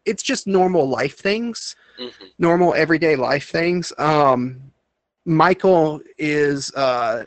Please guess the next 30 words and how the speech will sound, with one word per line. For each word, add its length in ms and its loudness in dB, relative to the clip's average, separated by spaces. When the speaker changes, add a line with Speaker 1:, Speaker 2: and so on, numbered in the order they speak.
Speaker 1:
has 380 0
a, 260 0
has 240 -2
a 60 -8
day 220 -6
job 280 -2
that 100 -8
he 120 -6
works, 720 -6
uh, 440 -2
and, 560 -2
and 100 0
I 120 4
have 160 2
a 40 -6
day 160 -8
job, 380 -8
uh, 460 -2
that 220 2
I 120 2
do, 380 -8
and, 600 0
uh, 440 2
Michael 380 -2
is 120 -2
married 480 -2
and 220 -6
has 340 -10
family 380 -4
responsibilities, 960 -6